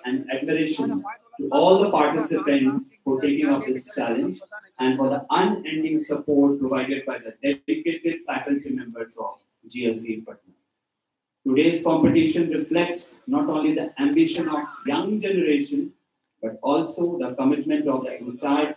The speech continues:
team of German Language Center for your willingness to continuously improve and imbibe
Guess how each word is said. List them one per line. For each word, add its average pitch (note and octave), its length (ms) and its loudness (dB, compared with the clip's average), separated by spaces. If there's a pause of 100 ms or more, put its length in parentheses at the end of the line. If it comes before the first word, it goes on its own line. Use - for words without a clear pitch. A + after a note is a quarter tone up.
team D3+ 240 2
of C3 420 0 (280)
German C3+ 340 2
Language B2 360 -6
Center D3 560 -2 (300)
for B2+ 140 0
your B2 180 0
willingness F3 760 2
to B2 220 -6
continuously D3 760 0
improve - 720 2 (280)
and - 260 2
imbibe C3+ 680 4